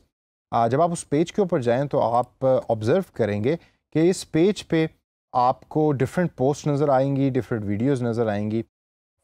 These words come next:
For example, अगर मैं इसको स्क्रॉल डाउन करूँ पेज को, तो this is the post which they have done recently, जो ये हमें बता रही है कि seven ways, uh, successful people deal and overcome weaknesses। अब ये technically ब्लॉग पोस्ट है जो उन्होंने अपने Facebook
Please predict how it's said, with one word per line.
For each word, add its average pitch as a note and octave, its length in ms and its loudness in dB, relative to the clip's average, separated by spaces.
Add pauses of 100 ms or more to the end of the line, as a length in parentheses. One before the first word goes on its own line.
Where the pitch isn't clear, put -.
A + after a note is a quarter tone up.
For E3 100 2
example, A2+ 500 0
अगर A2+ 120 0
मैं A#2 80 -2
इसको A#2 180 -6
स्क्रॉल C3+ 380 -2
डाउन A#2 200 -2
करूँ G#2+ 220 -6
पेज G2+ 260 -6
को, B2+ 140 -6
तो A#2+ 540 -2
this B2 240 -4
is D#3 100 -4
the D3 140 -4 (140)
post D3 320 0
which B2+ 160 -4
they C#3 140 0
have A#2 120 -4
done B2+ 160 0
recently, C3+ 560 -2 (480)
जो B2+ 120 2
ये C#3 60 2
हमें C#3+ 180 0
बता C3 140 2
रही D#3+ 120 2
है F3 60 0
कि - 60 -6
seven E3+ 320 2
ways, E3+ 440 2
uh, E3+ 220 4
successful D3 420 -2
people D3+ 340 0
deal C#3 220 2
and B2+ 180 -4
overcome A#2+ 420 0
weaknesses। F#2+ 600 -8 (460)
अब E3+ 120 2
ये A3+ 140 2 (120)
technically F3+ 520 0
ब्लॉग A2+ 420 0
पोस्ट G#2+ 340 -2
है G#2+ 160 -6
जो C3+ 140 0
उन्होंने D3 220 2
अपने C#3 180 -2
Facebook B2+ 360 -2